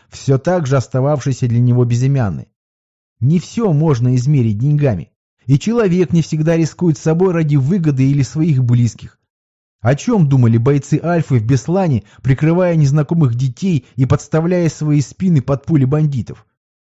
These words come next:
Уж точно не о деньгах, не о присяге и не о долге. В тот момент они просто не могли поступить иначе, и всё тут.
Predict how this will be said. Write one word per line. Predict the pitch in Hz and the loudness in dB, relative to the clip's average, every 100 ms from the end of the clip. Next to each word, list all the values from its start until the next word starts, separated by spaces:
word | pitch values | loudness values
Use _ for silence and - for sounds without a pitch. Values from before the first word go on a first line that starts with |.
| _ - | _ 0
Уж | 180 - | 0 0
точно | - 190 143 117 110 | 0 0 2 2 2
не | 123 | 4
о | 131 | 2
деньгах, | 127 143 147 175 147 - | 2 2 2 2 0 0
не | 131 | 2
о | 127 | 2
присяге | 135 127 - 170 131 117 | 0 -4 -2 -2 -2 -2
и | 135 | 0
не | 139 | 2
о | 139 | 2
долге. | 127 143 113 92 - _ _ _ _ _ _ _ _ | 0 0 -2 -4 -12 _ _ _ _ _ _ _ _
В | - - | -20 -2
тот | 139 - | -2 0
момент | 139 147 160 127 - _ | 0 2 2 0 -6 _
они | 110 135 | 0 2
просто | 139 156 165 - | 2 0 -2 0
не | 160 156 | 2 2
могли | 165 160 165 | 2 0 0
поступить | 120 117 - 120 123 135 | 0 -4 -4 -4 -4 0
иначе, | 147 170 - 110 | 0 0 -2 -4
и | 135 | -4
всё | 117 - 143 107 | -6 -4 -2 -2
тут. | - - | -6 -20